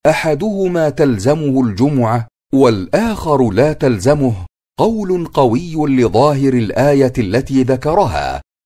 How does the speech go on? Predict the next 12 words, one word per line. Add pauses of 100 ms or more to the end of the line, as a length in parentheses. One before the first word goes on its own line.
وهو
مذهب
كثير
من
أهل
العلم (240)
رحمهم
الله. (220)
وجاء
في
الموسوعة
الفقهية: